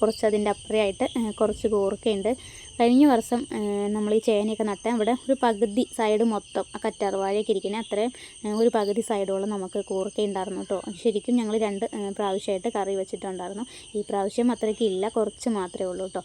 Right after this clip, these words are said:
അപ്പോൾ ദേ ഈ ഒരു സൈഡിൽ കുറച്ചായിട്ട്, ഏഹ്, കുറച്ച് കൂർക്ക നട്ടിട്ടുണ്ട്. പിന്നെ അതിൻ്റെ തൊട്ടപ്പുറമായിട്ട് ദേ ഇവിടെ, ഏഹ്, രണ്ട് മൂന്ന് ചോട് ഇഞ്ചി ഉണ്ട് കേട്ടോ. ഇഞ്ചിയൊക്കെ പറിക്കുന്ന സമയത്ത് നമ്മളെല്ലാം കൂടെ ഒരുമിച്ച് അങ്ങോട്ട് പറിച്ചെടുക്കുമല്ലോ കേട്ടോ. നമ്മുടെ ആവശ്യത്തിന് കറിക്കൊക്കെ വെക്കുന്ന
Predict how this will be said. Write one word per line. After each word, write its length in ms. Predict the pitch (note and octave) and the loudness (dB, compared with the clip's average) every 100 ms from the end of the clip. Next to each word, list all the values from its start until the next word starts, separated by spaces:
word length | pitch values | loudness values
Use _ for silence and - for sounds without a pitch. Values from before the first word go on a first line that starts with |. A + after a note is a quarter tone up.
| - - - | -10 -20 -12
അപ്പോൾ 120 | F#3 G3 | -4 2
ദേ 60 | G#3 | 4
ഈ 40 | G3 | 2
ഒരു 80 | - | 2
സൈഡിൽ 280 | G3+ F#3+ A#3 C4 | 0 2 0 0
കുറച്ചായിട്ട്, 500 | A3+ - G3+ F3+ - - | -2 0 -2 -2 -4 -4
ഏഹ്, 240 | A3+ G3 G3 | -4 -4 -2
കുറച്ച് 240 | G3+ - G3+ | -4 -4 -4
കൂർക്ക 300 | F#3+ F#3 - G3+ | -2 -2 -4 -4
നട്ടിട്ടുണ്ട്. 440 | F3+ F#3 G3 F#3+ B3 - - - - - - - - - - - - - | -4 -6 -6 -4 -4 -6 -20 -20 -20 -20 -20 -20 -20 -20 -20 -20 -18 -2
പിന്നെ 180 | B3 B3 | 4 6
അതിൻ്റെ 220 | A3 G#3 A3 | 4 2 2
തൊട്ടപ്പുറമായിട്ട് 720 | G#3 - A3 G3 G3 F#3 F#3 F3+ | 2 2 0 0 -2 -2 -2 0
ദേ 80 | F#3+ - | 0 0
ഇവിടെ, 240 | F#3+ F#3+ A3 - - | -2 2 2 0 -6
ഏഹ്, 160 | F#3 F#3 G3 | -4 -2 -2
രണ്ട് 200 | F#3+ F#3 F#3 | -2 -2 -4
മൂന്ന് 200 | F#3+ G#3+ | -4 -2
ചോട് 220 | G#3 F3+ G#3 G#3 | 0 0 -2 -2
ഇഞ്ചി 260 | G3+ G#3 A3 F3+ | -2 2 2 0
ഉണ്ട് 120 | F#3 | -4
കേട്ടോ. 180 | F3 F#3 - - - - - - - - - | -4 -6 -6 -20 -20 -20 -20 -20 -16 -12 4
ഇഞ്ചിയൊക്കെ 420 | B3+ B3+ C4 C#4+ C#4+ | 8 10 10 6 6
പറിക്കുന്ന 320 | B3+ A3 A#3 B3 | 4 4 0 0
സമയത്ത് 280 | A#3+ G#3+ A#3+ | 0 0 -2
നമ്മളെല്ലാം 440 | A3+ A#3 A3+ A3 G#3+ | 2 4 6 4 4
കൂടെ 120 | A#3 | 4
ഒരുമിച്ച് 320 | A#3 G#3+ G#3 B3 | 4 4 0 -2
അങ്ങോട്ട് 220 | A3 G3+ | -2 0
പറിച്ചെടുക്കുമല്ലോ 600 | G#3 G3+ - G#3 G3 G3 | 0 -2 0 0 2 0
കേട്ടോ. 140 | F#3+ G#3 | 0 -2
നമ്മുടെ 220 | G3 G3+ A#3+ | -4 0 2
ആവശ്യത്തിന് 420 | A3+ - G3 G#3+ A#3 | 2 0 -4 -2 0
കറിക്കൊക്കെ 420 | F#3+ G3 G3 G3 | -2 0 -2 0
വെക്കുന്ന 240 | F#3+ G3 | -2 -4